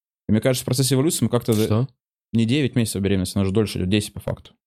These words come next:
Speaker 2: Реально?
Speaker 1: Ну, по факту же, да. Никто не... Ну, редко прям де-, ну, факту, да.
Speaker 2: Наверное, не, вообще не знаю.
Speaker 1: Ну, и вот растет, мне кажется. Мне кажется, по факту мы, мы, мне кажется, дойдем до того, что, э, вот там будет увели-, будет увеличиваться бе-, вот этот срок беременности, мое предположение.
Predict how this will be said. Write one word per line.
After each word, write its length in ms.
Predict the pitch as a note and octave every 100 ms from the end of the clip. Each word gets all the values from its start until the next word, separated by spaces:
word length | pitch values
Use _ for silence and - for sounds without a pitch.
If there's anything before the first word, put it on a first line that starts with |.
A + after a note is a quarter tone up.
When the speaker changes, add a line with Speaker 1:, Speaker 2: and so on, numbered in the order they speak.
| _ _ _ _
Speaker 2:
Реально? 440 | E2+ F#2 C3+ C#3 -
Speaker 1:
Ну, 180 | G#2 G2+
по 100 | G2+
факту 280 | - A2 G2
же, 100 | F#2
да. 240 | G2 G#2
Никто 260 | B2 G2+ A2+
не... 120 | G#2
Ну, 420 | G2+ G#2 G2 G2
редко 280 | G2 A2 -
прям 260 | - F2 F2
де-, 120 | F#2
ну, 340 | G2+ F#2+ F2+ - _ _ _ _ _ _ G#2
факту, 140 | G#2+
да. 240 | F#2 F2+ - -
Speaker 2:
Наверное, 380 | F2+ D#2 D2 G#1+
не, 140 | F#2 F#2
вообще 340 | F2 - -
не 100 | C#2+
знаю. 200 | A#2 B2
Speaker 1:
Ну, 40 | B2+
и 20 |
вот 80 | B2+
растет, 400 | B2 - E3+ F3
мне 80 | A#2+
кажется. 300 | A2 G#2+ G#2+
Мне 80 |
кажется, 220 | - A#2 -
по 80 |
факту 260 | A2+ C#3+ -
мы, 140 | G#2+ G2+ G#2
мы, 120 | A2+
мне 160 | G#2+ A2+
кажется, 380 | B2 A2 - G#2
дойдем 400 | A2 G#2+ A#2 C3
до 60 | A2
того, 220 | G#2+ B2
что, 360 | B2+ G#2 G2+ G2+ _ _ _ _ G2+
э, 420 | G2+ G#2 G2+ G2+
вот 280 | G2 G2+ G2+
там 180 | F#2+
будет 220 | G2+ G#2 G2
увели-, 300 | G#2+ A2+ A#2
будет 220 | A2+ A2
увеличиваться 640 | A#2 B2 A2+ G#2 G2+ G#2 G2+
бе-, 420 | F#2+ G#2 G2+ -
вот 300 | F#2+ F#2+ G2
этот 160 | A#2+
срок 260 | - - A2
беременности, 480 | G#2 G#2 C#3 C3 -
мое 280 | G2 A2 G#2+
предположение. 640 | G#2+ - F#2 F2 D#2+ D#2+